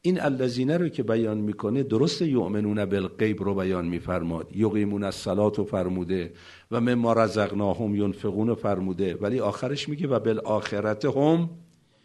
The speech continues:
یوقنون. حتی از یؤمنون به نظر می‌رسه یه کمی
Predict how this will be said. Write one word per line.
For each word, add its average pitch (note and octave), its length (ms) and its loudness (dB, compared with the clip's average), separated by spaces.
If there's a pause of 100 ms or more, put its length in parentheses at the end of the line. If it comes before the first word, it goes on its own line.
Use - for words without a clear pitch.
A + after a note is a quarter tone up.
(400)
یوقنون. G#2+ 1400 2 (760)
حتی D3 540 0 (140)
از A2+ 240 2
یؤمنون A#2 880 4
به C3 120 0
نظر A#2 400 0
می‌رسه C#3 420 0
یه C#3 120 0
کمی D3 560 -2